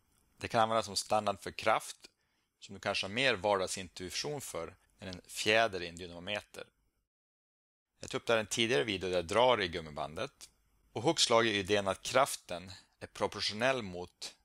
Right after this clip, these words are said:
sträckan du har dragit ut med en viss proportionalitetskonstant som är fjäderkonstanten.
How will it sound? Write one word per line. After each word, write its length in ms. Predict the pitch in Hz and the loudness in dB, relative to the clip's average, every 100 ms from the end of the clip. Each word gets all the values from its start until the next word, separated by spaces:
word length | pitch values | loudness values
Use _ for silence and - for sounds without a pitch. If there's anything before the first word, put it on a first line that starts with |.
| _ _ | _ _
sträckan 480 | - - 98 92 - | -8 -2 0 0 -2
du 40 | 95 | -4
har 60 | |
dragit 360 | 90 85 92 98 | -4 -4 -4 -6
ut 260 | - - - _ _ | -10 -16 -18 _ _
med 160 | 101 98 | -4 -4
en 80 | |
viss 360 | 90 87 - - - _ _ _ | -2 -2 -2 -4 -8 _ _ _
proportionalitetskonstant 960 | - 90 - - 92 - 90 - 135 151 | -6 -4 -4 -2 -2 -2 -2 2 2 0
som 140 | - | -6
är 80 | 87 | -6
fjäderkonstanten. 1000 | - 87 80 80 - - - - - - | -4 -4 -4 -8 -12 -10 -10 -10 -18 -20